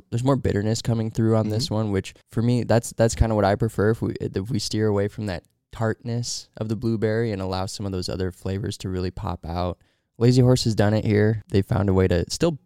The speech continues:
Speaker 1: still balance it, but
Speaker 2: Mm-hmm.
Speaker 1: again, allow those other things to come through.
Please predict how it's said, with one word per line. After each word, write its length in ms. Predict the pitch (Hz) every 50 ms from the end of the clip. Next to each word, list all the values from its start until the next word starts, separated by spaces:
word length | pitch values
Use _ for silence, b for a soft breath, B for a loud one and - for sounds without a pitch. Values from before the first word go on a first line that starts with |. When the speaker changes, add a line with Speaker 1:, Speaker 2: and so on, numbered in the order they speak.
| _ _
Speaker 1:
still 220 | _ - - 139 120
balance 460 | 117 - 95 95 101 107 113 117 120
it, 200 | 123 120 120 - - 120
but 100 | 98 92 92 92
Speaker 2:
Mm-hmm. 60 | 95
Speaker 1:
again, 240 | 92 - 90 82 82
allow 240 | 82 85 85 85 87
those 180 | 87 85 87
other 160 | - 80 - -
things 260 | - - 76 82 -
to 80 | - -
come 200 | - - - -
through. 320 | - - - - 55 -